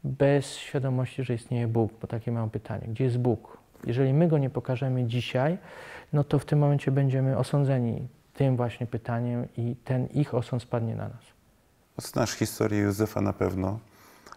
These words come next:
Speaker 2: Czy nie wydaje ci się, że jest pewna, pewne podobieństwo? Przychodzi Józef, opowiada swoją wizję komuś, komu ufa i od tej pory zaczynają się jego kłopoty, ale dzięki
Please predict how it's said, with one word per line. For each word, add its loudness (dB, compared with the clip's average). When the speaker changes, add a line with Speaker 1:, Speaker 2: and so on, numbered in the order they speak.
Speaker 2:
Czy 0
nie 0
wydaje 0
ci -8
się, -2
że 0
jest -2
pewna, 0
pewne 4
podobieństwo? 0
Przychodzi -4
Józef, 0
opowiada -2
swoją 0
wizję 0
komuś, 0
komu 0
ufa 0
i 2
od -2
tej 0
pory 0
zaczynają 0
się -2
jego 2
kłopoty, -2
ale 2
dzięki 0